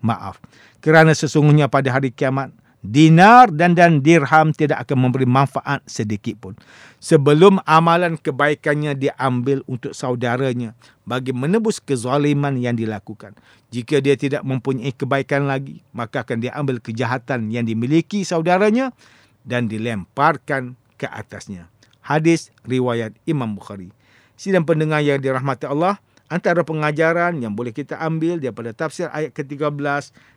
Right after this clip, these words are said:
dan empat belas surah Yunus ini ialah Islam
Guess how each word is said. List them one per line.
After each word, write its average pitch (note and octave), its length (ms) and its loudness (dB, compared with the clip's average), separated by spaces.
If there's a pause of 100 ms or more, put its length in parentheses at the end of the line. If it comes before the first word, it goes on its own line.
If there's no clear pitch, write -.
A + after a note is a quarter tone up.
(140)
dan B2+ 480 -2 (380)
empat E3 320 -2
belas D3+ 240 -2
surah C3 180 -4
Yunus A#2+ 380 -6
ini E3 320 -2
ialah B2+ 320 -4 (420)
Islam G3 800 -2